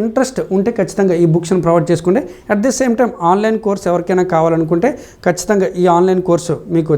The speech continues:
చాలా యూస్ఫుల్ అండి. చాలా డీటెయిల్గా మనకి ఇక్కడ కోర్స్ చేయడం జరిగింది. చాలా యాప్స్ మీరు చూసుంటారు, but this is different for other apps. ఓకేనా, చాలా డీటెయిల్గా ఉంటుంది. And మీకు చదువుకోవడానికి అవకాశం ఉన్నప్పుడు ఎన్సీఈఆర్టీ బుక్స్నే ఫస్ట్ ప్రయారిటీ అన్న.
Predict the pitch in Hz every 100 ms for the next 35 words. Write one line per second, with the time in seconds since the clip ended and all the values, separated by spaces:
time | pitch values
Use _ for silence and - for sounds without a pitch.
0 | 147 156 185 190 170 180 - 175 165 180
1 | 285 - - - 165 175 151 175 202 240
2 | 214 175 170 160 165 151 151 165 156 165
3 | 170 - 165 160 156 151 156 254 - -
4 | - - 151 185 180 180 180 160 196 175
5 | 208 202 254 - 165 180 175 165 165 185
6 | 151 - 202 175 156 - - - 170 165
7 | 156 - - - 165 175 - - - -
8 | 170 165 156 156 185 170 160 165 262 -
9 | - - - 196 196 165 - 196 226 240
10 | 202 226 - 175 190 190 214 202 196 180
11 | 175 175 202 202 185 185 170 165 180 202
12 | 190 160 170 208 175 202 214 202 190 170
13 | 175 190 190 156 - 214 175 160 160 143